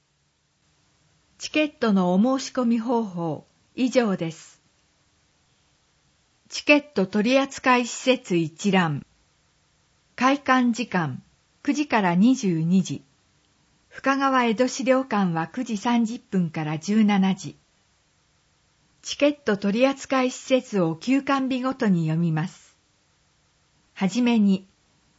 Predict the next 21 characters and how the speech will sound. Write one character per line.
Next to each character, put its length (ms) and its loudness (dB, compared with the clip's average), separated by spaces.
毎 260 2
月 400 -4
第 360 2
一、 280 -4
第 220 4
三 300 0
月 340 -2
曜 240 2
休 320 0
館。 380 -2
た 140 -2
だ 120 0
し 180 -4
祝 300 -4
日 320 -6
の 180 2
場 200 2
合 100 2
は 280 0
開 220 -4
館 380 -6